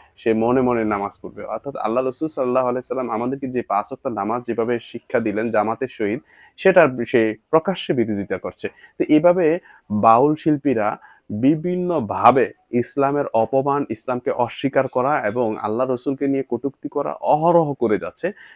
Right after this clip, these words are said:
যেটা আমরা সহ্য করে যাচ্ছি এবং এটার প্রতিবাদ কেউ করছি না, যে কারণে আজকে কিন্তু সেই, এই আবুল সরকার আল্লাহকে নিয়ে পর্যন্ত কটূক্তি করার দুঃসাহসটা দেখিয়েছে। আজকে সামাজিক সংগঠনের নামে,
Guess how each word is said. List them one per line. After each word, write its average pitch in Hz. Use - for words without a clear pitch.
যেটা 127
আমরা 131
সহ্য 139
করে 104
যাচ্ছি 98
এবং 143
এটার 139
প্রতিবাদ 156
কেউ 120
করছি 143
না, -
যে 139
কারণে 175
আজকে -
কিন্তু 143
সেই, 120
এই 143
আবুল 127
সরকার 120
আল্লাহকে 107
নিয়ে 160
পর্যন্ত 143
কটূক্তি 120
করার 110
দুঃসাহসটা 120
দেখিয়েছে। 101
আজকে 170
সামাজিক 143
সংগঠনের 139
নামে, 117